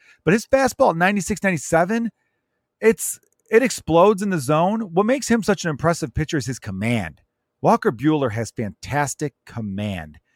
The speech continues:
because his breaking ball and, uh, his secondary pitches, they don't, watching them on T V, it's not as impressive as some people. Some guys, you watch their curveball on television, you're just like,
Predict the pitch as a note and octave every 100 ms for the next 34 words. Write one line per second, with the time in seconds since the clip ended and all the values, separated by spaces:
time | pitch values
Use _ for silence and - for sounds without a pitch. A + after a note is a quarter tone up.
0 | _ _ _ D#3+ E3+ F3+ C#4 G3+ F3 A3
1 | - A3 G#3 A3 A3 A3 F3+ G3 F3+ F#3
2 | E3+ - G#3 G3+ G#3 F#3+ - F#3+ G3+ G3
3 | - _ _ _ _ - E4+ D#4 C#4 A3
4 | _ _ G3+ A3+ C4 B3+ A3 G3+ F#3+ -
5 | F#3+ D3+ E3+ D#3+ C#3+ B2+ - F#3+ F3 C#3+
6 | B2 D3+ C#3+ A2 G2+ B2+ B2 - E2+ -
7 | - _ _ _ _ - B3+ B3 G#3 D3+
8 | F3+ F3 D#3 - B2+ E3 C#3+ C3 A#2 G2
9 | C3+ C#3 A2+ F#2 G#2 G#2 F2+ - E2